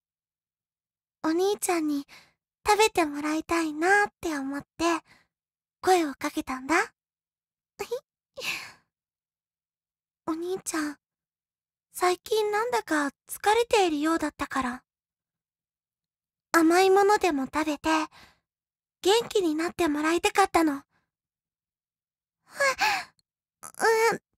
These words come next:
でも、別に気を使ったわけじゃないからね。うん、クッキーはその、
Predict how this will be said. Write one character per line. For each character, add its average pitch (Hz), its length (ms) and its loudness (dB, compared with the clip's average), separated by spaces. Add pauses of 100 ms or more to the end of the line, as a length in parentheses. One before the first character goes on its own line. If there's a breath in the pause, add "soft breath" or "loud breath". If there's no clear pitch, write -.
(800)
で 508 160 -4
も、 427 200 0 (680 loud breath)
別 453 280 4
に 523 260 0 (300)
気 - 160 -2
を 494 140 4
使 - 140 -6
っ 554 220 0
た 523 120 -2
わ 508 60 2 (180)
け 587 180 4
じ 453 100 2
ゃ 392 120 4
な 370 300 -2
い 508 40 -2
か 480 220 2
ら 370 140 2
ね。 370 340 0 (1800 loud breath)
う 320 120 -2
ん、 359 40 -4 (1160 soft breath)
ク - 80 -10
ッ 440 160 -2 (140)
キ 427 220 2
ー 311 200 -4
は - 60 -14
そ - 260 -10
の、 320 100 -4